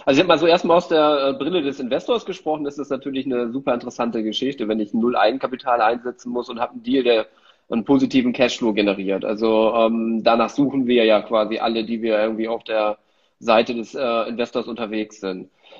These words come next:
Ähm, ich glaube, die Grundvoraussetzung ist dann natürlich, steht ein, tatsächlich auch eine starke Bonität, die dahinter steckt, weil, äh, aus Banksicht hast du natürlich zu be-, beurteilen, wie ist das Risiko, dass diese Finanzierung auch mal in eine, äh, Notsituation geraten kann. Also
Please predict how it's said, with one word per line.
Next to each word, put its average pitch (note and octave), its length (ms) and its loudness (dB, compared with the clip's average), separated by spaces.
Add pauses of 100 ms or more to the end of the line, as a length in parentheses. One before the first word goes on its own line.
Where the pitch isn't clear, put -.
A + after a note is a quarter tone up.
(140)
Ähm, B2+ 600 2
ich - 140 -8
glaube, D#3 160 4
die C#3+ 100 2
Grundvoraussetzung D3+ 760 2
ist C#3+ 140 -4
dann D3 120 0
natürlich, D3 340 -4
steht D3+ 200 -6
ein, C3+ 220 -10
tatsächlich C#3 500 -4
auch B2 60 0
eine B2+ 140 -2
starke B2 300 2
Bonität, B2 440 -2
die A#2+ 80 -8
dahinter G2 380 -10
steckt, - 360 -12
weil, A2+ 340 2
äh, - 20 -10
aus A#2 340 -2
Banksicht D3 560 2
hast C#3 200 0
du D3 40 0
natürlich C#3 400 0
zu C#3+ 140 -2
be-, B2+ 240 2
beurteilen, B2+ 540 0
wie C3+ 100 0
ist C3 100 -4
das B2 160 -2
Risiko, C#3+ 400 -2
dass B2 160 -4
diese B2+ 220 -4
Finanzierung B2+ 520 -4
auch B2 140 0
mal B2 160 2
in A#2+ 100 0
eine, A#2 200 0
äh, A#2 440 2
Notsituation B2+ 760 -4
geraten G2 400 -2
kann. F#2 300 -12
Also G#2 420 -4